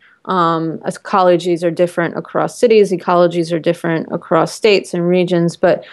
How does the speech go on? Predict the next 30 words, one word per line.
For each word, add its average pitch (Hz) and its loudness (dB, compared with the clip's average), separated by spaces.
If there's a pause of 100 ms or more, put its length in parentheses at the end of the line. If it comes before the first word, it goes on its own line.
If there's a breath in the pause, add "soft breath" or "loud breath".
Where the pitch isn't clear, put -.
(100)
so 226 4
is 175 4
health 190 0
infrastructure, 185 -2 (300 soft breath)
so 196 4
is 170 2
research 180 2
infrastructure. 175 0 (340 loud breath)
Um, 170 2
smoking 190 2
laws 175 0
vary 175 4
from 175 -10
state 170 -2
to 170 -8
state. 170 -2 (360 soft breath)
Um, 170 2
air 190 4
quality 185 2
monitoring 170 -6
capacity 202 0
varies 180 2
from 175 -8
state 165 -2
to 170 -2
state. 165 -2 (360 soft breath)
Um, 165 0 (800)
demographics 190 0
are 180 -2
another, 175 0